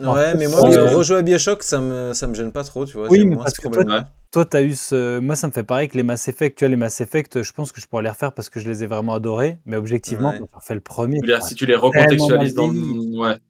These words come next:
Speaker 3: c'est ça.
Speaker 1: Laisse
Speaker 2: Ouais.
Speaker 1: tomber.
Speaker 2: Bon, après, f-, ouais, un... un... gameplay un peu, un peu boiteux, ouais, ça me dérange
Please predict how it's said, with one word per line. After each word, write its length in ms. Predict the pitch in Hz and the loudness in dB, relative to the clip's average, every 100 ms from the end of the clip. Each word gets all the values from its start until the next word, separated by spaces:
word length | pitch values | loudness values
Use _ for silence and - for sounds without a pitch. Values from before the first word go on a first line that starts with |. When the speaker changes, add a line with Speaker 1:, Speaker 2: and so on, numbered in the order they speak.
| - | -14
Speaker 3:
c'est 100 | 104 | -12
ça. 160 | 98 92 | -12 -10
Speaker 1:
Laisse 140 | 113 | -10
Speaker 2:
Ouais. 120 | 113 117 | -8 -4
Speaker 1:
tomber. 160 | 139 | -4
Speaker 2:
Bon, 160 | 117 127 | -2 -4
après, 340 | 131 160 160 | -2 -2 -2
f-, 160 | 135 - | -6 -6
ouais, 120 | 117 | -6
un... 580 | 123 110 104 104 104 104 - - - | -6 -8 -10 -12 -14 -18 -20 -20 -16
un... 220 | 110 107 | -12 -6
gameplay 380 | 117 117 123 127 | -6 -6 -6 -6
un 120 | 117 | -8
peu, 640 | - 117 117 113 110 104 | -8 -6 -4 -4 -4 -4
un 120 | 107 104 | -8 -12
peu 480 | 117 110 110 104 98 | -10 -8 -8 -8 -10
boiteux, 560 | 98 110 107 120 131 | -6 -6 -6 -8 -8
ouais, 140 | 117 101 | -8 -12
ça 200 | - 101 | -14 -16
me 120 | 98 | -16
dérange 380 | 101 101 - | -16 -18 -20